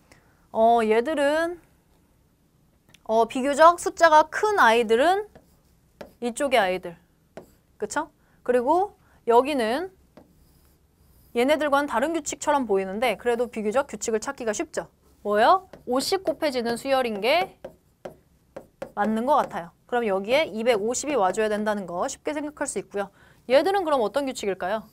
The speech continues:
얘들은 칠십 커지는 수열인 거 금방 우리가 확인할 수 있겠죠. 그래서 괄호에 와야 될 숫자는 삼 번입니다. 정답 삼 번입니다. 네, 다음으로는요. 삼십삼 번인데요.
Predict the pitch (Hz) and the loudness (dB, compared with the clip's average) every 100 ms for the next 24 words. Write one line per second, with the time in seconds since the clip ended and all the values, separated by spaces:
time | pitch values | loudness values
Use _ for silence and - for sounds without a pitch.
0 | _ 208 214 240 349 403 - - 440 440 | _ -6 -2 0 0 0 -4 -4 -2 -2
1 | 392 - 370 381 370 - 320 269 240 202 | -4 -2 -2 -2 -4 -4 0 0 -2 -2
2 | 208 277 311 - - - _ _ - 226 | 0 0 -2 -12 -20 -20 _ _ -8 2
3 | 240 320 277 196 185 262 262 254 233 220 | 4 4 0 -4 -4 -4 -4 -6 -6 -10
4 | - - 254 - _ _ - 208 196 175 | -12 -8 -8 -8 _ _ -8 -6 -4 -2
5 | 240 330 - _ - 233 269 226 208 220 | 0 -2 -6 _ 0 2 4 4 4 4
6 | 214 220 - 233 247 349 381 403 _ _ | 2 -4 -4 -2 -2 -2 -4 -8 _ _
7 | - 277 262 294 220 175 170 - _ _ | -8 -6 -2 -2 -4 -10 -16 -20 _ _
8 | _ - _ _ _ _ 196 196 240 294 | _ -20 _ _ _ _ -10 0 0 2
9 | 247 254 262 214 180 190 330 - _ _ | -2 -2 -2 -4 -2 0 0 -4 _ _
10 | _ _ _ _ _ _ _ - _ _ | _ _ _ _ _ _ _ -20 _ _
11 | _ _ _ _ _ _ _ 233 214 180 | _ _ _ _ _ _ _ 0 0 -2
12 | 175 175 - 240 254 240 214 196 190 233 | -6 -8 2 4 4 2 -2 -2 -4 -2
13 | 320 330 349 330 - 349 359 294 185 196 | 0 2 0 -4 -2 2 4 2 0 0
14 | 233 | -2